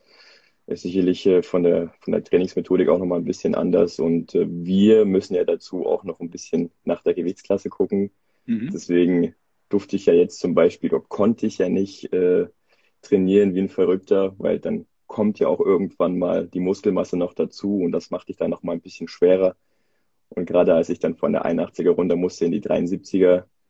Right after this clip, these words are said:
Speaker 1: da muss man dann schon ein bisschen gucken.
Speaker 2: Mhm. Also wenn ich so dran zurückdenke, wie Gewichtheber früher ausgesehen haben und wie du aussiehst, du siehst ja total super durchtrainiert aus.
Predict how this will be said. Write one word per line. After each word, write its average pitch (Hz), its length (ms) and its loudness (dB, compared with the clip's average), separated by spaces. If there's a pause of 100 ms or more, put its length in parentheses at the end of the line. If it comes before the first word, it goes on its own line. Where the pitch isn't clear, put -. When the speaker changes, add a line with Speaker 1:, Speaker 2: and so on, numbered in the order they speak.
(420)
Speaker 1:
da 87 540 2 (260)
muss 95 160 -6
man 92 80 0
dann 82 100 -4
schon 87 160 -8
ein 85 40 -8
bisschen 82 260 -8
gucken. - 360 -8 (420)
Speaker 2:
Mhm. 131 320 -8 (340)
Also 123 160 0
wenn 160 100 6
ich 170 100 2
so - 300 2 (180)
dran 160 400 0
zurückdenke, 170 680 -4
wie 156 260 -8
Gewichtheber 160 720 -6
früher 196 440 -6
ausgesehen 180 640 -12
haben 165 180 -18
und 135 140 -20
wie 135 80 -16
du 170 220 -8
aussiehst, 185 800 -10
du 151 80 -14
siehst 147 260 -14
ja 151 140 -4
total 147 960 -6
super 160 380 -12
durchtrainiert 160 840 -10
aus. 151 340 -6